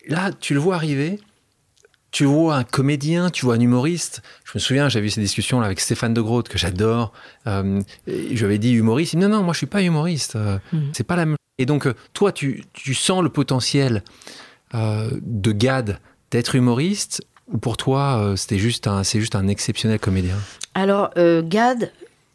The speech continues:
Speaker 2: je l'ai pas rencontré au cours Florent. Je l'ai rencontré par une amie commune qui s'appelle Cécile Paoli et qui avait joué avec lui dans une pièce de Planchon, je crois. Et, euh, elle me dit, « Faut absolument que tu rencontres Gad, il, il prépare un spectacle. »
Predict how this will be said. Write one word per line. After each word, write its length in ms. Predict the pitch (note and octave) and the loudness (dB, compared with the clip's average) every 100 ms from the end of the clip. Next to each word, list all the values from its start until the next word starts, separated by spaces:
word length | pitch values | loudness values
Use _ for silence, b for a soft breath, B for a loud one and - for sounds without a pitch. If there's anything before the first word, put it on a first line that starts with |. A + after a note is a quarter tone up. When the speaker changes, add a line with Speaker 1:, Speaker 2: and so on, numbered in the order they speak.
| _ | _
Speaker 2:
je 160 | E3 F3+ | 0 2
l'ai 180 | F3 E3+ | 4 2
pas 220 | - A3+ | 2 2
rencontré 420 | A3 G#3+ F#3+ - | 2 0 -2 0
au 40 | F#3+ | -2
cours 180 | F3+ | -2
Florent. 320 | - E3+ D#3 C#3 - B B | -4 -2 -2 -4 -12 B B
Je 80 | - | -4
l'ai 100 | E3+ | 0
rencontré 480 | E3 E3 F3+ E3+ F3+ | 2 0 0 0 0
par 220 | E3+ D#3 | 2 2
une 120 | D#3 | 4
amie 220 | D#3 D#3+ D#3 | 4 2 0
commune 400 | D#3 D3 D#3 D3+ | -2 0 0 0
qui 120 | - | -4
s'appelle 300 | - - C#3 | -4 -2 -2
Cécile 420 | - F3+ - D3+ | -2 -2 -2 -4
Paoli 500 | - B2+ B2+ B2 E3+ A3+ _ B B B B B - | -2 0 0 -2 -4 -8 _ B B B B B -6
et 80 | F3 | -6
qui 320 | - - F3 | -4 0 2
avait 160 | D#3 E3 | 2 2
joué 300 | D#3 G#3 G#3 | 2 2 2
avec 300 | D3+ D3+ - | 0 -4 -4
lui 140 | F#3 G3+ | -2 2
dans 140 | D#3+ | 2
une 340 | C3+ C#3+ C#3 | 2 0 2
pièce 260 | B2+ - F3 | 0 0 0
de 80 | D3 | 0
Planchon, 520 | - D3 C#3+ - D3 | -2 -2 -2 -2 -4
je 100 | - | -6
crois. 200 | - C3 - _ _ _ _ | -10 -10 -10 _ _ _ _
Et, 220 | G3 F#3+ | 2 4
euh, 120 | F3 - | 0 -2
elle 120 | E3+ | 2
me 120 | E3+ | 2
dit, « 120 | F3 F3 | 2 -2
Faut 200 | - F3 | 0 2
absolument 500 | F3 - - G#3+ G#3 | 2 0 0 2 2
que 60 | |
tu 80 | - | 0
rencontres 460 | E3+ E3 - D3 B2+ | -2 -2 0 -2 0
Gad, 360 | D3+ D#3+ F3 | -2 0 0
il, 400 | C#3+ C3 A#2 A2 | -2 -6 -4 -4
il 80 | A#2 | -6
prépare 360 | - D3+ - E3 | -2 -2 0 0
un 80 | C#3+ | -2
spectacle. » 520 | - C#3+ - - - | -2 -6 -6 -8 -10